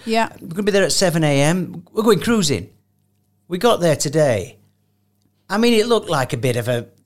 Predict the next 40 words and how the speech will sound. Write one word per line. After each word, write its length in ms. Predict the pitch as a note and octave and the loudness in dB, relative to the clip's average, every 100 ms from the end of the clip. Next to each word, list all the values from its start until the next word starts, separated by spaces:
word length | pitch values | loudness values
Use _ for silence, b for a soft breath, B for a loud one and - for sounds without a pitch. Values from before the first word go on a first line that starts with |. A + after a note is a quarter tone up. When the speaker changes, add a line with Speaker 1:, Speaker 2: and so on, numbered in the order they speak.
| _ | _
Speaker 2:
nineteen 500 | D#3 C#3 C3+ - C3 | -10 -4 -4 -2 -4
eighties 400 | B2+ - B2+ A2+ | -4 -4 -4 -2
sex 320 | - G#3+ - | 0 0 0
party. 380 | - C#3 A#2+ C3 | 0 2 2 0
So 140 | A2+ | -4
everyone's 360 | B2 G#3 A3 F#3 | -2 0 2 2
in 100 | G3 | 2
leather. 520 | D#3+ C3 A#2 - D#3+ - b b b b _ _ _ | 4 4 2 0 -4 -4 b b b b _ _ _
Speaker 1:
<laughs> 80 | B3+ B B B F#3 E3 C#3 C3 B B B | 2 B B B -10 -12 -14 -18 B B B
Speaker 2:
But 120 | - G#3 | -8 0
they're 100 | A#3+ | 2
all 180 | B3+ | 2
sort 300 | A3+ B3 A3 | 2 2 4
of, 60 | G#3 | 4
like, 340 | G#3+ G#3 F#3+ - B B B | 4 2 0 -10 B B B
fifty-year-old 1120 | - - G#3 - - F#3 F#3+ F3+ F3+ F3+ D#3 B2 | -12 -6 -4 -6 -6 -2 0 2 2 2 -2 -2
balding 540 | C3 C#3+ D3 D3 C#3+ | -2 0 0 0 0
men, 160 | C#3 C3 | 0 0
aren't 260 | A#2 A#2+ G#2 | 2 0 -2
they? 120 | F#2 b | -10 b
Speaker 1:
Oh, 100 | B3 | 0
Speaker 2:
I 40 | C#4+ | 2
Speaker 1:
no, 100 | D4+ | 4
Speaker 2:
look- 80 | D4+ | 2
Speaker 1:
there 100 | E4 | 0
were 80 | |
some 180 | D#4 E4 | -4 -4
young 220 | E4 E4 | -2 0
uns. 220 | D#4+ A#3 G3+ | 0 -2 0
There 120 | A3+ | 2
was, 160 | B3 B3 | 2 2
I 160 | - | 0
was, 100 | B3 - F#3+ - | 0 -4 -6 0
Speaker 2:
I 140 | F3 | 2
didn't 180 | D#3 C3+ | 2 0
look 180 | A#2+ B2+ | -2 -4
around 400 | G#2+ G#2+ G#2 - | -2 -2 -4 -4
'cause 160 | F#3 | -4
it 140 | D#3+ E3 | -4 -6
bec-, 220 | G#3 | -8